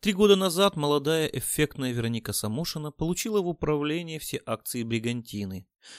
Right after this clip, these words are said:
и в новогоднюю ночь задумала избавиться от юных владельцев торговой сети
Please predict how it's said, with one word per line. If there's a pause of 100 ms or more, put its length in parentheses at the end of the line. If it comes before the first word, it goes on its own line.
(100)
и
в
новогоднюю
ночь
задумала
избавиться
от
юных
владельцев
торговой
сети